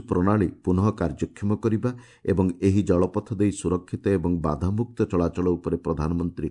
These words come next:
ଗୁରୁତ୍ୱ ପ୍ରଦାନ କରିଛନ୍ତି। ବିଶ୍ୱ ଶକ୍ତି କ୍ଷେତ୍ର ପାଇଁ ଏହା ଅତ୍ୟନ୍ତ ଗୁରୁତ୍ୱପୂର୍ଣ୍ଣ। ଶାନ୍ତି ଓ ସ୍ଥିରତା ପାଇଁ ପ୍ରୟାସ ସମ୍ପର୍କରେ ଆଲୋଚନା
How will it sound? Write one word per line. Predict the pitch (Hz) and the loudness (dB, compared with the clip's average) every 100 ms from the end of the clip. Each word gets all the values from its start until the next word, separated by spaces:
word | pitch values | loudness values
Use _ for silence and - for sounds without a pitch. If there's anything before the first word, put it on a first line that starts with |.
| - _ - 78 | -10 _ -12 -2
ଗୁରୁତ୍ୱ | 90 104 - 110 | 0 0 -2 -4
ପ୍ରଦାନ | - 76 73 | -2 -2 -2
କରିଛନ୍ତି। | 76 67 64 - 62 - - _ _ | -4 -6 -6 -8 -10 -10 -16 _ _
ବିଶ୍ୱ | 82 95 - 95 - | -2 -2 0 -2 -2
ଶକ୍ତି | 82 - | -6 -6
କ୍ଷେତ୍ର | 90 110 - 104 | -6 -6 -4 -4
ପାଇଁ | 95 87 85 82 | 0 -2 -2 -2
ଏହା | 80 78 | -2 -4
ଅତ୍ୟନ୍ତ | - 92 92 - 80 | -4 -4 -4 -4 -4
ଗୁରୁତ୍ୱପୂର୍ଣ୍ଣ। | 80 80 - - - 60 50 - - - | -2 -6 -6 -8 -6 -6 -8 -10 -20 -20
ଶାନ୍ତି | - 90 92 90 104 | 0 2 2 2 2
ଓ | 90 | 2
ସ୍ଥିରତା | - 87 90 104 95 | 0 -2 0 -2 -2
ପାଇଁ | 101 95 | -2 -2
ପ୍ରୟାସ | - 78 82 76 - | -2 0 -2 -6 -6
ସମ୍ପର୍କରେ | 78 - 82 - 80 76 | -6 -4 -6 -4 -2 0
ଆଲୋଚନା | 82 82 85 | -2 -2 -2